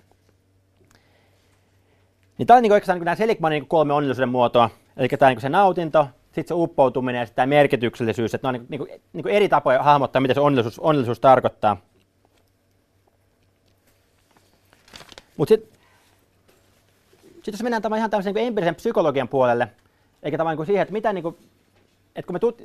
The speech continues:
et kun tää nykyään, tehdään nykyään lukee lehdistä paljon, paljon voi lukea tavallaan niinku tutkimuksista, tutkimusten mukaan asia X edistää onnellisuutta tai tutkimusten mukaan asia Y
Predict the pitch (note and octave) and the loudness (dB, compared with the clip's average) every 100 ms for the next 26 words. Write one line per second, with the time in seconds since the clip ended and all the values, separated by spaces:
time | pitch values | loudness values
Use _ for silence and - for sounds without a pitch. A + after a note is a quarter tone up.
0 | - F#3+ F#3+ A3 A3 A3 G3 G#3 G#3 G3+ | -12 -10 -6 -4 -2 -2 0 0 0 0
1 | F#3+ - G#3+ F#3+ F#3 F#3+ F#3+ E3 D#3+ E3 | -2 -2 -6 -2 2 2 2 0 0 0
2 | E3+ - D#3+ D3+ D#3 F3+ F3 D3 C#3 C3+ | -2 -4 -2 0 0 0 -2 -2 -2 -4
3 | C#3 F3 D#3+ C3 A#2 A#2+ B2+ F3+ E3 D3 | -4 -4 -4 -6 -6 -10 -6 -6 -4 -4
4 | C#3+ C#3 C#3+ C#3+ C3 - _ _ _ _ | -4 -4 -2 0 -2 -6 _ _ _ _
5 | - D#3 C#3+ D3+ D3+ - C#3+ C#3+ - C3 | 0 2 2 2 2 0 -4 -4 0 2
6 | C#3 C3 B2 B2+ C3+ B2+ D3 D3+ C3 C3+ | 2 0 -6 -4 -2 -2 -2 -4 -6 -6
7 | C3+ C#3 C3+ C#3+ C#3+ D3 C3+ | -6 -2 -2 0 -2 -2 -2